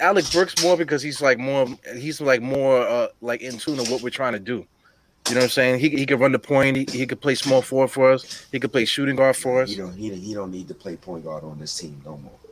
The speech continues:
Speaker 2: He don't need
Speaker 1: He
Speaker 2: to
Speaker 1: could
Speaker 2: play
Speaker 1: come off
Speaker 2: point
Speaker 1: the
Speaker 2: guard.
Speaker 1: bench without crying.
Speaker 2: He don't, he don't need to come off the bench no more for this team when Emmanuel Quickley comes back. I don't need to see him no more.
Speaker 1: Who, Alec Burke?
Speaker 2: Yeah, I don't need to see him no more.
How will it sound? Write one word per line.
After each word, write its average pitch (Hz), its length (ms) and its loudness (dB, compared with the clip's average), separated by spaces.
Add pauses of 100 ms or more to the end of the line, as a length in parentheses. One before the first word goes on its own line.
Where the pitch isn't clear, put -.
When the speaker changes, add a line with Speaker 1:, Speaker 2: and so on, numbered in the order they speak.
(220)
Speaker 2:
He 95 80 -12
don't 85 160 -10
need 80 80 -10
Speaker 1:
He 147 80 -2
Speaker 2:
to - 0 -
Speaker 1:
could - 140 -6
Speaker 2:
play 175 100 4
Speaker 1:
come 143 60 4
off 131 60 8
Speaker 2:
point - 80 -10
Speaker 1:
the 120 40 2
Speaker 2:
guard. - 80 -2
Speaker 1:
bench 139 280 2
without 127 220 6
crying. 143 500 0
Speaker 2:
He 120 120 2
don't, 123 220 2
he 120 100 0
don't 120 180 2
need 113 200 -2
to 101 60 -8
come 107 200 -8
off 101 160 -6
the - 80 -16
bench 101 320 -8
no 82 100 -10
more 85 220 -8
for - 140 -20
this 73 180 -8
team 78 200 -10
when 69 340 -16
Emmanuel 85 340 -4
Quickley - 360 -12
comes - 260 -20
back. - 240 -20 (180)
I 101 80 -6
don't 101 160 -4
need 90 160 -4
to - 60 -12
see 117 260 -2
him 82 120 -6
no 73 120 -14 (100)
more. - 100 -20 (600)
Speaker 1:
Who, 147 100 -4
Alec 123 240 0
Burke? 170 220 0 (320)
Speaker 2:
Yeah, 127 240 0
I - 40 0
don't 135 120 0
need 139 140 -2
to 127 60 -2
see 143 180 -2
him 98 80 -6
no 85 80 -6
more. 78 100 -16